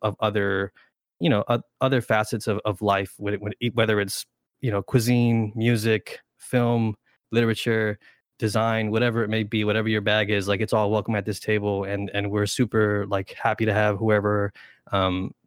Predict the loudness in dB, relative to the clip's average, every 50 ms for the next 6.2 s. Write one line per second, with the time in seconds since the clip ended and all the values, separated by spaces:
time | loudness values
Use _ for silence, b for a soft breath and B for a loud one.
0 | _ -2 0 2 2 2 2 0 -2 0 2 4 6 6 6 6 6 4 2 2
1 | 0 -2 -2 -4 -4 -6 -6 -6 -4 -2 -2 0 0 0 0 -2 -2 -4 0 0
2 | 2 2 2 2 0 0 0 0 -2 -4 -6 -8 -6 -4 -4 -4 -2 -2 -2 -2
3 | -2 -2 -4 -4 -4 -6 b b b b b b b _ 0 2 2 2 2 0
4 | 0 0 -2 0 2 4 4 4 4 2 2 2 2 2 4 4 2 2 4 2
5 | 2 2 0 0 0 0 0 -4 -2 -2 -2 0 0 -2 -2 -2 -2 0 0 0
6 | 0 0 -2